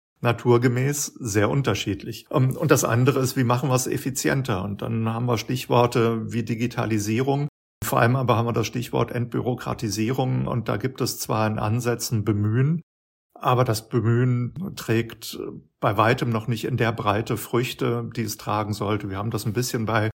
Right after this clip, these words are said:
der Erleichterung der Genehmigung von Windenergieanlagen. Wir hatten über den Normenkontrollrat ja auch Vorschläge im, äh, im Bäckereibereich. Das ist dann, äh,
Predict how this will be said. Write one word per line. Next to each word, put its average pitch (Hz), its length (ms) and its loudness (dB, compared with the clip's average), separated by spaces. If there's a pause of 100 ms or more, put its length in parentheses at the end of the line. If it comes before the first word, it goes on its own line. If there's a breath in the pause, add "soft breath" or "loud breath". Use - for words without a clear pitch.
(120)
der 120 100 -2
Erleichterung 113 580 2
der 117 100 2
Genehmigung 113 540 0
von 107 240 -4
Windenergieanlagen. 123 1200 0 (280)
Wir 104 120 2
hatten 120 200 0
über 113 160 2
den 110 220 2
Normenkontrollrat 110 960 0
ja 117 100 0
auch 110 300 -2 (180)
Vorschläge 123 540 4
im, 113 140 0
äh, - 260 -2
im - 240 -2
Bäckereibereich. 123 920 2
Das 127 180 -2
ist - 180 -2
dann, 123 180 2
äh, - 320 -6